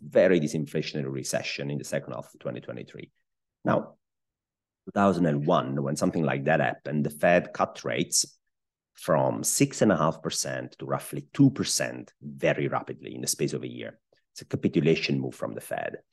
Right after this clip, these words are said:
Now, a similar scenario where the Fed cuts rates from four and a half, five percent to one and a half percent, June twenty twenty-four. So I'm getting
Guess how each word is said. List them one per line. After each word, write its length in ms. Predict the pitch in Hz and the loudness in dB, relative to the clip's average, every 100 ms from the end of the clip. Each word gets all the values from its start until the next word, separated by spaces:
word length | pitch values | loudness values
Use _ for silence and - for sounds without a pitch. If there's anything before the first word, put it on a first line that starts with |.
| - _ _ | -20 _ _
Now, 380 | 101 95 87 - | 4 6 6 4
a 60 | - | -2
similar 400 | - 139 139 123 | 4 6 6 4
scenario 480 | - 71 62 57 64 | 2 -2 -2 -4 -4
where 100 | 65 | -4
the 80 | 69 | 0
Fed 300 | 95 101 - | 2 2 2
cuts 300 | 92 - - | 0 0 -6
rates 260 | 58 - | -6 -6
from 200 | - 67 | -4 -4
four 220 | - 101 104 | 0 4 6
and 100 | 92 | 6
a 40 | |
half, 320 | 69 58 57 - | 2 -6 -6 -6
five 280 | 76 80 - | 0 0 0
percent 400 | 76 - 67 62 - | -6 -6 -6 -8 -6
to 60 | |
one 360 | 73 71 87 117 | -6 2 4 6
and 100 | 98 | 4
a 60 | |
half 260 | 67 58 - | 2 -4 -8
percent, 500 | - - - - - _ _ _ _ _ _ _ _ _ _ _ _ _ _ _ _ _ - - _ 143 - | -14 -12 -12 -16 -20 _ _ _ _ _ _ _ _ _ _ _ _ _ _ _ _ _ -18 -18 _ -18 -2
June 420 | 98 110 113 113 | 4 8 6 4
twenty 400 | - 82 90 98 | 2 4 4 2
twenty-four. 1000 | - 73 71 - - - 127 73 58 - | 0 0 0 -2 -4 4 4 4 0 -2
So 160 | - 82 | -2 0
I'm 120 | 80 | 2
getting 340 | 78 - 85 | 2 0 -4